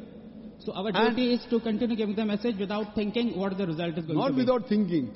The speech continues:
Speaker 1: Without
Speaker 2: We are giving the message. And we want the people to follow the true message. Whether they accept or not, I'm not bothered.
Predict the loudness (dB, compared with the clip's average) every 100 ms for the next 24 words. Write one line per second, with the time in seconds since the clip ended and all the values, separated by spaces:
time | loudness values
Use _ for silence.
0 | -8 -8 -6 -6 -4 0 2 2 2 2
1 | 4 2 2 2 2 0 -2 -8 -18 -18
2 | -18 -20 -10 -4 -2 0 2 2 2 2
3 | 2 0 2 2 2 -2 0 2 2 2
4 | 2 0 0 -4 -8 -12 -20 -20 -20 -20
5 | -20 -8 -2 0 2 2 0 0 0 2
6 | 2 2 2 -2 -12 -20 -8 -2 0 0
7 | -2 -4 -4